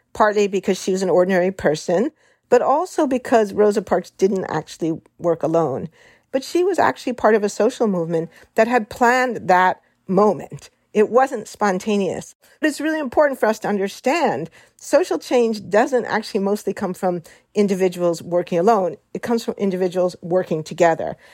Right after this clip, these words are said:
And bottom-up social movements can be very, very powerful, especially then if they can be linked with articulate and charismatic leaders like Martin Luther King.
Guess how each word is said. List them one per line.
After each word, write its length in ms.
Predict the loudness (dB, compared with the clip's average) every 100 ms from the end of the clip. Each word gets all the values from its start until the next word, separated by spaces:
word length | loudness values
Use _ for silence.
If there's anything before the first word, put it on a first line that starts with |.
| _
And 220 | -2 0 4
bottom-up 480 | 4 4 2 -2
social 400 | 0 0 0 0
movements 400 | -2 -2 -4 -6
can 320 | -2 0 0 0
be 100 | -2
very, 240 | 0 -2
very 240 | 0 -2
powerful, 640 | -2 -4 0 0 0 -2 -4 -10 _ -8
especially 500 | -6 2 0 2 -2
then 180 | 0 0
if 140 | -2
they 140 | -4
can 180 | -2 -6
be 300 | -4 -4 -4 _ _ _ -8
linked 540 | 2 2 2 -8 -8
with 160 | -4 0
articulate 800 | 2 0 -2 0 2 4 2 -4 _ -6
and 120 | -2
charismatic 560 | 0 0 0 -2 -2
leaders 320 | -2 -2 -2 -4
like 180 | -4
Martin 220 | -4 -6 -6
Luther 220 | -6 -10
King. 340 | -2 -2 -2